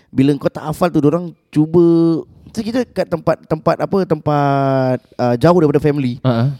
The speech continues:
Speaker 1: Kau tahu diorang psycho kita gunakan ayat, ah, yang very psycho gila.
Speaker 2: Hmm.
Speaker 1: Macam, okey, kita tak hafal Quran, dia kata, ah, then, ah, sekarang ni kira mak kau sebenarnya tak guna hantar kau kat sini. Kau tak,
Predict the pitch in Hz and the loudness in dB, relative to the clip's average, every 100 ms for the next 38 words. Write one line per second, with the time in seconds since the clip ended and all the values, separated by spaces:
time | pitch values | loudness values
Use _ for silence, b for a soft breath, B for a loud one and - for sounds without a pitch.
0 | _ - 196 190 185 180 185 - 202 180 | _ -6 -2 0 0 0 -4 0 -2 0
1 | 196 202 151 165 185 180 196 196 - 147 | 0 0 0 -2 -4 -4 -4 -4 -4 -4
2 | 160 175 175 - - - - _ _ - | -2 0 -2 -4 -16 -20 -20 _ _ -10
3 | 139 139 131 98 135 143 143 139 139 135 | -4 -2 -2 -4 -4 -4 -4 -8 -8 -8
4 | 131 123 170 196 - 151 - 151 139 156 | -4 0 0 0 -6 -6 -4 -4 -2 -2
5 | 120 101 - 131 117 98 101 - 147 139 | -2 -4 -8 -6 -6 -6 -8 -4 -2 -2
6 | 135 127 175 120 139 143 151 160 127 135 | -4 -4 -6 -6 -4 -2 0 0 -2 -4
7 | 127 139 123 117 113 - 110 101 67 - | -4 -2 -2 -2 -4 -6 -6 -6 -8 -12
8 | - 180 190 185 165 156 151 147 143 - | -4 -2 -2 -2 -2 -2 -2 -2 -4 -4
9 | 147 151 165 165 160 - 151 151 139 127 | -2 -2 -2 -6 -8 -8 -4 -2 -2 -6
10 | 143 143 151 156 131 151 123 120 131 156 | -6 -4 -4 -4 -6 -6 -6 -6 -4 -4
11 | 135 127 120 117 117 127 113 98 90 107 | -4 -6 -8 -8 -8 -6 -8 -10 -14 -6
12 | 139 131 | -6 -6